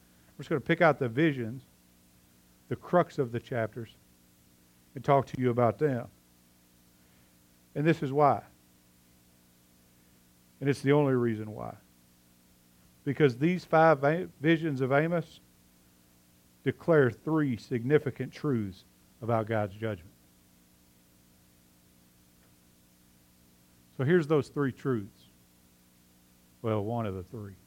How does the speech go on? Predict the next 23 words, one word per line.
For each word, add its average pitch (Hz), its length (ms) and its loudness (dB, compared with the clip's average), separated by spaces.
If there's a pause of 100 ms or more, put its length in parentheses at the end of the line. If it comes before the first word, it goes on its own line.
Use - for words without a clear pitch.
(120)
I'm 113 60 -14
gonna 113 120 -10
get 107 200 -10
to 113 60 -14
each 104 220 -12
of 95 120 -16
them. - 80 -20 (960)
Number 143 220 2
one, 151 380 2 (600)
please 254 200 -4
take 139 200 -4
notes. 120 360 -6 (1400)
That's 120 160 -8
not 117 180 -2
the 92 60 -18
first 107 240 -10
point. 104 300 -10 (1600)
<laughs> 147 100 -2 (1040)
Please 247 240 -2
take 160 200 2
notes. 131 360 -4 (2000)
I'm 202 120 -2
very 180 680 2